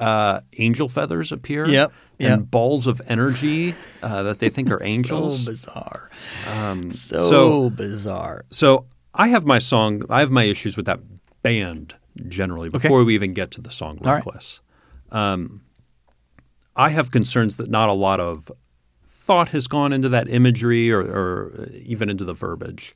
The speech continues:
Speaker 2: Okay.
Speaker 1: Um, I do feel differently about Tim Keller's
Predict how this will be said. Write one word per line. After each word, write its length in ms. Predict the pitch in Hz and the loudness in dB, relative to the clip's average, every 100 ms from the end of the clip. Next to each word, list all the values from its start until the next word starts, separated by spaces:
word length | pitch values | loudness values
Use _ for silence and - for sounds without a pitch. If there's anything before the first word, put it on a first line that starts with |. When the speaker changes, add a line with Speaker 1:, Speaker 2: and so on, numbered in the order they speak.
| - | -12
Speaker 2:
Okay. 180 | 123 123 - _ _ - | -6 -6 -8 _ _ -2
Speaker 1:
Um, 260 | 123 120 - _ - | 2 2 -2 _ 0
I 100 | 151 | 4
do 140 | 220 | 4
feel 200 | 226 175 | 4 4
differently 580 | 127 127 120 120 101 98 | 4 2 2 2 -2 -4
about 320 | 85 87 87 - _ | -2 -4 -4 -10 _
Tim 240 | - 98 | -6 -6
Keller's 420 | 87 90 85 82 | -6 -8 -8 -8